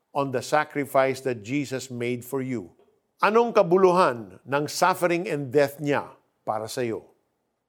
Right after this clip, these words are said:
Sa lungsod ng Zion ay ipahayag ninyo, "Tignan mo, ang hari mo'y dumarating.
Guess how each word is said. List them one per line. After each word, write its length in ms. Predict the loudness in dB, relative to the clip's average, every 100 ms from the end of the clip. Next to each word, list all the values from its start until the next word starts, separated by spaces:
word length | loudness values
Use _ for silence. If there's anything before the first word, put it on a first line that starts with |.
| _
Sa 160 | 0 4
lungsod 400 | 4 6 4 4
ng 160 | 2
Zion 560 | 4 4 4 2 0 -2
ay 320 | 0 0 0
ipahayag 480 | 0 2 4 4 2
ninyo, 640 | 0 -2 2 0 0 -8 _ _ _ _
"Tignan 480 | 0 0 2 2 4
mo, 480 | 4 4 4 -4 _
ang 240 | -2 0
hari 480 | 0 4 4 4 2
mo'y 320 | 2 2 2
dumarating. 880 | 0 2 4 4 4 2 -2 -2 -10